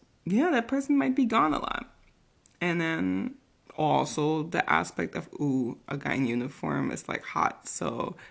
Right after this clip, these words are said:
being jealous of, like, other people, which I find there's really different types of jealousy. There's, like, the type of jealous where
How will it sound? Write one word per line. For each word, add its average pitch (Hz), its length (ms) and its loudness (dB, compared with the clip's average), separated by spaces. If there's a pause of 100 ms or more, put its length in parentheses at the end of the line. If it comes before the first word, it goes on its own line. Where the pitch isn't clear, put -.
(140)
being 143 280 4
jealous 120 440 0
of, - 160 -6
like, 147 160 -6
other 135 140 -4
people, 139 540 -6 (240)
which - 140 -6
I 262 80 4
find 254 400 4 (240)
there's 190 500 -2 (460)
really 208 280 6
different 175 580 0
types - 360 -6
of - 200 -10
jealousy. - 400 -4
There's, 147 280 -4
like, 175 140 -4
the 151 120 -4
type - 280 -8
of 151 160 -10
jealous 139 520 -2
where 139 360 -2